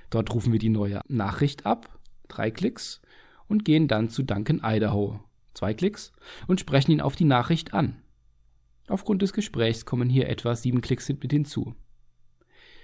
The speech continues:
Dann sprechen wir Duncan an, dass er uns in den Kommunikationsraum folgt. Erneute drei Klicks. Einer unserer Begleiter verabschiedet sich jedes Mal, ein Klick.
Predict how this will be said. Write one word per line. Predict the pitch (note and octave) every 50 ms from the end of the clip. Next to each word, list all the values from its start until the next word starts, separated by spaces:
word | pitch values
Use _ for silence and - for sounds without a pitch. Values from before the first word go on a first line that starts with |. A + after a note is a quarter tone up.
| - - - - - - - -
Dann | - D3 D#3+
sprechen | - - - - C3 - - D3
wir | D3+ D#3
Duncan | D#3 - A2 G2+ A2 G#2 - A2+ -
an, | - A2+ A2 A2 A2+ A#2 - - -
dass | - A2+ A#2
er | B2+ -
uns | - A2+ A#2 A2+ -
in | - - - D3+ C3 A#2 A#2
den | A#2 A#2+ A2+ A2+ A2
Kommunikationsraum | - C3 C3+ C3+ C3+ C#3+ C3+ - D#3+ D#3 C#3+ - - - - - G#2
folgt. | - - - - - - - - - - - - _ _ _ _ _ _ _ _ _ _ -
Erneute | B2 B2 C3 B2+ A2+ A2 G2+ -
drei | - - G#2 G#2+
Klicks. | - - - - - - - - - - _ _ - - - - - - - - - - - - - - _ _ -
Einer | - A2 G#2 G#2 G2+ G2+ G#2
unserer | G#2+ G#2 - - - G2+
Begleiter | G#2 G#2 G2 - G#2 F#2+ F#2+ - G#2
verabschiedet | - - - - - F2 F2+ - - - - B2+ B2+ C3 C3 C3+
sich | - F3 D#3+ -
jedes | - D#3 E3 E3+ E3 -
Mal, | F3 F3 F#3 G3+ A3 G3
ein | - - G#2+ A#2
Klick. | - D#3 F#3 - - -